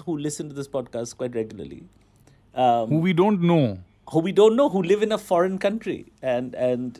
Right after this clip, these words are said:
Speaker 1: they live in this country and they listen to this podcast. And I asked them for a conundrum. And, uh, our producers tell us that people in the thousands listen to this podcast. Did you know that?
Speaker 2: Wow.
Speaker 1: I mean, we've both spent our entire careers in entertainment. I don't think we've ever,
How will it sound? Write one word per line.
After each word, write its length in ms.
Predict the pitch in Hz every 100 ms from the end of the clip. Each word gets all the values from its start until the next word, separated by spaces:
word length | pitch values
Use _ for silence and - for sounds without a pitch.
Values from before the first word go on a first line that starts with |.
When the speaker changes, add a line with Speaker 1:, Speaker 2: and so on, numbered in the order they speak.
| 123
Speaker 1:
they 60 | 143
live 160 | 147 151
in 80 | 151
this 160 | 175
country 320 | 185 147 156
and 140 | 135 139
they 40 |
listen 240 | 131 131 127
to 60 |
this 100 | 123
podcast. 460 | 156 170 190 147 - _ _ _ -
And 160 | 135
I 140 | 139 135
asked 320 | 120 131 -
them 240 | 127 120 120
for 140 | 127 113
a 40 |
conundrum. 420 | 113 135 202 185 - _
And, 460 | 113 117 113 117 113
uh, 320 | 107 107 107 - _ _ _ _ -
our 120 | 143
producers 480 | 165 170 208 202 226
tell 180 | 214 190
us 140 | 240
that 280 | - 185 -
people 300 | 196 190 196
in 120 | 190
the 60 | 185
thousands 800 | - - 196 240 277 247 131 -
listen 300 | 135 127 139
to 60 | 120
this 160 | 120
podcast. 560 | - 78 - - - _ _ _ _
Did 140 | 151 160
you 80 |
know 140 | 165 170
that? 100 | 208
Speaker 2:
Wow. 260 | 123 117 - _ -
Speaker 1:
I 100 | 160
mean, 140 | 170
we've 200 | 180 151
both 220 | 180 226
spent 300 | - 196 175
our 100 | 170
entire 320 | 131 147 175
careers 380 | 185 156 156 151
in 100 | 151
entertainment. 600 | 139 135 135 143 135 117 135
I 100 | 147
don't 240 | 190 175
think 220 | 180 165
we've 160 | 156 139
ever, 380 | 143 147 135